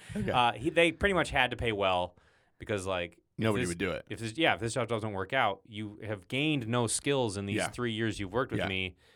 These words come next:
Speaker 2: and you're not gonna be able to get a job anywhere else. So, kind of a chicken,
Speaker 1: I,
Speaker 2: chicken egg
Speaker 1: yeah.
Speaker 2: thing there.
Speaker 1: I've got a bi-, a bit of a note about our road trip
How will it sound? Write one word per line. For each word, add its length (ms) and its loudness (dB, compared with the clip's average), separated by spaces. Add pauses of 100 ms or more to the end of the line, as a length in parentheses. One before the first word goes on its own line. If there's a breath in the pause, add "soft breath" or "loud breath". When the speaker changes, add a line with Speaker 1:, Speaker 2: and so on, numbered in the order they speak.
(120)
Speaker 2:
and 100 -4
you're 80 0
not 220 4
gonna 80 -2
be 60 0
able 100 0
to 40 -8
get 100 -4
a 40 -6
job 260 0
anywhere 300 -4
else. 320 -12 (220)
So, 300 -8 (140)
kind 140 -2
of 80 -6
a 40 -10 (220)
chicken, 460 -8 (300 soft breath)
Speaker 1:
I, 160 2
Speaker 2:
chicken 200 -4
egg 220 -2
Speaker 1:
yeah. 120 2
Speaker 2:
thing 80 -8
there. 160 -8 (240)
Speaker 1:
I've 200 4
got 360 4
a 80 2
bi-, 260 -4
a 120 0
bit 180 2
of 80 0
a 40 2
note 260 2
about 220 0
our 120 -2
road 200 -4
trip 300 0